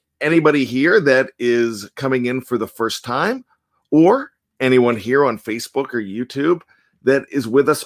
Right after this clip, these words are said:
all the time. We appreciate each and every one of you. If you are spending a summer day in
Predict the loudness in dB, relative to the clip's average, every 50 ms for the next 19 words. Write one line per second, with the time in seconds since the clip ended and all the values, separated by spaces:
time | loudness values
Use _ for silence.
0 | -8 _ -2 0 2 2 2 2 0 -2 -2 -6 -8 -8 -8 -8 -10 -6 -4 0
1 | 0 0 0 0 0 -4 -4 -2 0 -2 -2 -2 -4 _ -10 -10 -8 -6 -4 -4
2 | -4 -4 -4 -2 -2 0 0 2 0 0 0 0 0 -2 -4 -4 -6 -6 -6 -6
3 | -8 _ _ _ -20 -20 _ _ -2 -2 -2 0 0 2 2 2 2 0 -4 -8
4 | -2 0 2 2 2 2 -2 -2 -4 -6 -10 -14 _ -10 -10 -10 -10 -12 -10 -4
5 | -2 -2 0 2 2 2 2 2 2 2 2 2 0 -2 -4 -8 -12 _ _ _
6 | _ _ _ _ -6 -4 -4 -4